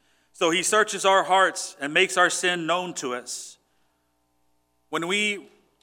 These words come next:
sin in response to fear, what's happening is that it is exposing a lack of trust in God. It's also exposing an overtrust in ourselves.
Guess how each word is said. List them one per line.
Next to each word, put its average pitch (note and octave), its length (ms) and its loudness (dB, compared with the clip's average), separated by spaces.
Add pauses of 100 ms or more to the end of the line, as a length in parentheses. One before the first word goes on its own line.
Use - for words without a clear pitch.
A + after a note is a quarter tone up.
(220)
sin F#3+ 500 -2
in D#3 140 -4
response G3 580 0
to F#3+ 80 0
fear, C#3 600 -4 (1200)
what's D#3 180 -4
happening E3+ 520 2
is D#3 140 -4
that D#3+ 260 2
it F3 140 -2
is F3+ 120 -2
exposing F3+ 920 -4
a C#3 180 -6
lack D#3 400 2
of C3 160 -14
trust - 460 -6
in B2+ 200 -8
God. A#2 420 -2 (840)
It's D3+ 220 -4
also F#3 600 4
exposing D#3 680 -4
an C#3+ 180 -2
overtrust F3+ 840 -4
in B2+ 160 -10
ourselves. G#2+ 920 -12